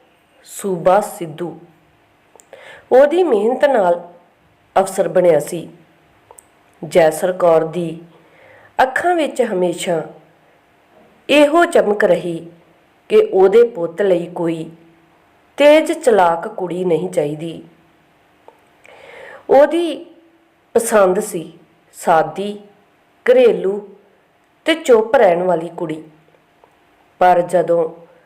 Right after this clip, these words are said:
ਗੁਰਲਿੰਦਰ ਕੌਰ ਨੌਂ ਬਣ ਕੇ ਘਰ ਆਈ ਤਾਂ ਪਹਿਲੀ ਨਜ਼ਰ ਵਿੱਚ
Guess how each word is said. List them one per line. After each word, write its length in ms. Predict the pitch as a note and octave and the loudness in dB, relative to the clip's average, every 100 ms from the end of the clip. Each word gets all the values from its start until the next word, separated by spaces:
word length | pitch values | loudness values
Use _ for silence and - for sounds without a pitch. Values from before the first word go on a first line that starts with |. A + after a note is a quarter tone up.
| _ _ _ _ _ _ G#3 | _ _ _ _ _ _ -4
ਗੁਰਲਿੰਦਰ 600 | B3 D4+ C#4 A#3 A#3 E4 | 0 4 4 4 4 2
ਕੌਰ 320 | - G#3+ F#3 | 2 0 0
ਨੌਂ 480 | F#3 F3 F3 F3+ C4+ | -4 -8 0 2 2
ਬਣ 260 | A#3+ G#3 F3 | 2 -2 -2
ਕੇ 380 | F3+ E3 D3+ - _ _ _ _ _ - | -6 -8 -8 -14 _ _ _ _ _ 0
ਘਰ 240 | C#4 C#4+ | 4 4
ਆਈ 460 | G#3 F3 F3 F3+ F3+ - _ _ _ _ _ _ | 4 4 2 -6 -12 -20 _ _ _ _ _ _
ਤਾਂ 120 | G#3 | 0
ਪਹਿਲੀ 420 | G3+ F#3+ F3+ A3+ C4 | 2 2 2 2 2
ਨਜ਼ਰ 380 | G3+ E3 F#3 | 2 4 2
ਵਿੱਚ 320 | F3+ E3+ - | 2 -6 -12